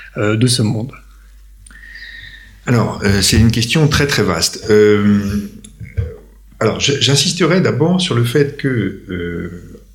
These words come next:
Speaker 2: en, euh, au moment où la guerre commence, on a un monde ouvrier très divers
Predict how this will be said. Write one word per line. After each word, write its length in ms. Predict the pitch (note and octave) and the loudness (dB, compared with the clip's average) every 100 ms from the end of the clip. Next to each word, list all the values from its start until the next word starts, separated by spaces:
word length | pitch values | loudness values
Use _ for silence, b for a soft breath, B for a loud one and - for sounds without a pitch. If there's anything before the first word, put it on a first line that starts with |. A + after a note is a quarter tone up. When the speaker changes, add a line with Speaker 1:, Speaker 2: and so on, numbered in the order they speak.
| - | -10
Speaker 2:
en, 340 | G2 F#2+ F2+ - - | -4 -2 -2 -4 -8
euh, 420 | F2 E2 E2 E2+ - - - F2+ | -8 -8 -8 -12 -14 -18 -12 0
au 60 | |
moment 380 | F#2 A2 C3 C3 | 4 6 6 6
où 80 | G2 | 4
la 100 | F2+ | 2
guerre 240 | G2+ G2+ | 2 0
commence, 520 | - G2 C3 F#3 - - B B B - - | 2 4 6 4 4 2 B B B -2 2
on 180 | G#2+ A#2+ | 2 4
a 400 | D3 D#3 - F#2+ | 2 2 0 -2
un 60 | G2 | 2
monde 260 | B2+ D3+ | 4 6
ouvrier 560 | C3+ A#2+ A2+ A2 A2+ G2+ | 4 2 0 2 0 0
très 220 | - D#3+ | 0 0
divers 680 | C3 G#2 F2+ G2 D3 - | 2 2 2 2 2 -2